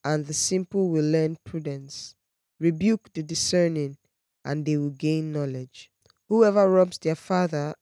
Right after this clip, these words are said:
and drives out their mother is a child who brings shame and disgrace.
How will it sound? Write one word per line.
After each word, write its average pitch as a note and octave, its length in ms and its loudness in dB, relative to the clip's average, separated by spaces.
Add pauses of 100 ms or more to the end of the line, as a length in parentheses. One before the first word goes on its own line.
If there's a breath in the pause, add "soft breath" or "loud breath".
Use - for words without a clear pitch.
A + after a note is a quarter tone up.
and D#3 220 -4
drives E3+ 360 2
out D#3 220 -2
their D3 160 -2
mother D3 540 -4 (520)
is D3+ 200 -2
a D#3 100 0
child D#3 440 2
who E3+ 180 -6
brings D#3+ 320 -4
shame D#3 520 -2
and C3+ 200 -10
disgrace. C3 640 -10